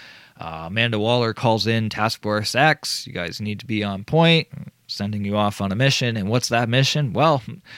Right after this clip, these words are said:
looks like Superman's gone rogue. So I'm assuming so is the rest of the Justice League.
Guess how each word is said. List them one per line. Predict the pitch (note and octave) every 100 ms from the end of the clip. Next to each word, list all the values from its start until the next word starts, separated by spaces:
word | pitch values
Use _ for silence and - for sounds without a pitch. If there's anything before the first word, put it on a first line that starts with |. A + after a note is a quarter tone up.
| - -
looks | G#3+ -
like | G3
Superman's | D#3+ F#3+ F#3 C#3 C3 G#2
gone | A#2 A2
rogue. | G2 G2+ G2+ G2+ - _ _ _ _ _ _ _ -
So | - G2
I'm | G#2+
assuming | A#2+ - A#2 B2+ A#2
so | - A2
is | A#2 F#2+
the | G#2
rest | - C#3+ -
of | C3
the | C#3+
Justice | E3 F3 G#2+ -
League. | G2+ G2